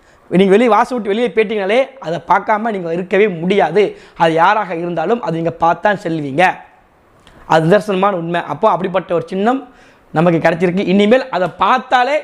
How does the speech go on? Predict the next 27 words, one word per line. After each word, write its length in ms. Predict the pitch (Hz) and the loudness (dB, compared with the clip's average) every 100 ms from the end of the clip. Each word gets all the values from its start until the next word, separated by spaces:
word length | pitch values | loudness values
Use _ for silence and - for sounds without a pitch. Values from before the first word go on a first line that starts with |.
| - | -6
அண்ணன் 200 | 160 175 | -12 -10
சீமான் 380 | 170 233 220 190 | -6 -2 -2 -2
முகம்தான். 300 | 170 165 170 - | -4 -2 -4 -2
அண்ணன் 200 | 165 196 | -2 0
சொல்லுவாங்க 320 | 175 214 214 | 2 2 2
தெரியுமா, 400 | 196 190 185 151 - - _ _ _ - | -2 -2 -2 -4 -10 -20 _ _ _ -2
மங்கள 640 | 175 233 247 247 247 240 | 2 4 4 4 4 4
முகம் 240 | 214 214 226 | 4 2 2
இருக்குன்னு 120 | 220 | 0
சொல்லுவாங்க 300 | 202 202 196 | -2 -4 -2
தெரியுமா, 200 | 185 185 | -4 -6
இனி 160 | 190 185 | -4 0
மங்கள 240 | 214 240 | 2 4
கிடையாது, 480 | 240 220 190 135 127 | 2 0 -4 -10 -10
பிரைட்டா 480 | 185 208 262 - 262 | -2 0 0 0 0
இருக்கும், 360 | 240 214 214 170 - _ _ _ _ _ _ _ _ - | 0 -2 -4 -6 -16 _ _ _ _ _ _ _ _ -4
பிரைட்டா 380 | 156 220 220 240 | 0 2 2 0
இருக்கும், 220 | 185 196 160 | 0 -2 0
பளிர்னு 340 | 214 294 294 | 2 2 2
தெரியுமா 220 | 233 220 | 2 2
நம்ம 160 | 208 190 | 0 -2
சின்னம் 220 | 185 202 | -4 0
வந்து. 200 | 196 208 | 2 2
அப்படிப்பட்ட 400 | - 180 175 185 | 0 -2 -2 -2
சின்னம் 300 | 175 185 226 196 | -2 -2 0 0
சீமானை 340 | 202 208 196 185 | -2 0 0 0
தேர்ந்தெடுத்திருக்கிறாங்க. 880 | - 202 202 190 170 180 180 180 | 0 0 2 0 0 0 0 2